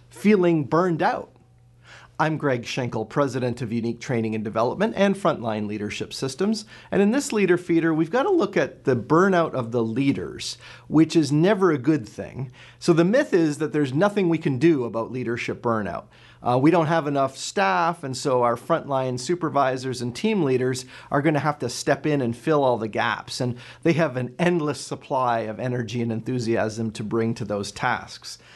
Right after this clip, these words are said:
Well, the fact is that almost sixty percent of leaders report being or feeling burned out. And because of that, in two thousand and twenty-one,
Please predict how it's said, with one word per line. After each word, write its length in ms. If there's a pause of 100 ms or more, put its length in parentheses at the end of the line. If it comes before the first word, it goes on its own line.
(240)
Well, 280
the 120
fact 380
is 160
that 140
almost 380
sixty 340
percent 640 (180)
of 220
leaders 460
report 580
being 560
or 160
feeling 480
burned 400
out. 420 (400)
And 300
because 460
of 100
that, 240
in 140
two 160
thousand 380
and 120
twenty-one, 760